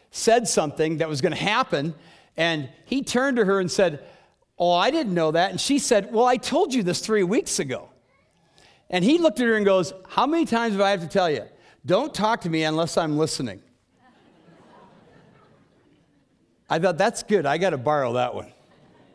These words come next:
See, here's the problem with this story with some of you.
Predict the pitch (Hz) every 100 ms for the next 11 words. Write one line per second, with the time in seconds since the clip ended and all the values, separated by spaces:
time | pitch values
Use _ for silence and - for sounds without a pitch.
0 | _ _ _ _ _ _ _ _ _ _
1 | _ _ _ _ _ - - - 240 320
2 | 311 262 254 240 214 175 170 175 - 190
3 | 175 139 131 - 143 120 107